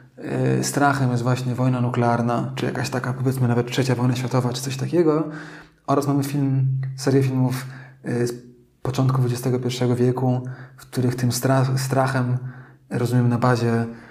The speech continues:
ptasiej grypy i, i, i sars, pewnie wtedy jeszcze, e, jest pandemia. E, no jest to ciekawe. Jest to ciekawe i na pewno będziemy mieli kolejne i inne wizje jeszcze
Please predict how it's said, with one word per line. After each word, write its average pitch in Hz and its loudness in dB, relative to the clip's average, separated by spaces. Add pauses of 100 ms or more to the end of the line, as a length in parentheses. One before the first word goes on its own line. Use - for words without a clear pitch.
(100)
ptasiej 127 -4
grypy 131 2
i, 127 -4
i, 123 -6
i 117 -8 (140)
sars, 131 0
pewnie 127 0
wtedy 131 0
jeszcze, 127 -2
e, 135 -2 (1120)
jest - -2
pandemia. 110 0 (320)
E, 120 -4 (180)
no 147 2
jest 196 2
to 254 -4
ciekawe. 135 -2 (200)
Jest 131 -4
to - -8
ciekawe 160 2
i - 6
na 147 2
pewno 143 2
będziemy 135 4
mieli 131 6
kolejne 135 2 (300)
i 143 -6
inne 131 4
wizje 110 -2
jeszcze - -6